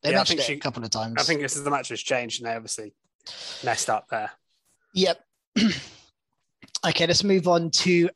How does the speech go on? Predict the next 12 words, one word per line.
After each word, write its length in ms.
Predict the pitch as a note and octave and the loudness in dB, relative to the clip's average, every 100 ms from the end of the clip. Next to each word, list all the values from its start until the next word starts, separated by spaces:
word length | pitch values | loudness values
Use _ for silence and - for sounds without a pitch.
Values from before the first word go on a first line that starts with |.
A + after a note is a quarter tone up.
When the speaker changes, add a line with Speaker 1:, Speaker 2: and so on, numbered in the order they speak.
| _ _ - | _ _ 0
Speaker 1:
A 320 | F3 E3+ E3+ | 4 6 4
dub. 340 | D#3+ C#3+ B2 - - _ _ _ _ C#3 | 2 0 0 -4 -18 _ _ _ _ -4
Um, 420 | C3+ C3+ C#3 C3+ _ _ _ _ - _ _ _ _ _ _ _ | 0 0 -2 -8 _ _ _ _ -20 _ _ _ _ _ _ _
Speaker 2:
Yep. 200 | D3+ C#3 - _ _ _ - | -2 -2 -4 _ _ _ -6
Speaker 1:
so, 560 | - - F3 F3 F3 F3 - _ - - - | -2 2 4 6 4 2 -8 _ -6 -6 -6
really, 360 | G3 A#3 G3 D#3+ | 4 4 4 2
we 80 | F3+ | 0
have 180 | - - | -2 -2
to 180 | E3 D3+ | -2 -2
kick 180 | - D#3+ | -6 -2
off 240 | D#3 - | -2 0
with 300 | D#3+ D#3 C#3+ | 2 2 0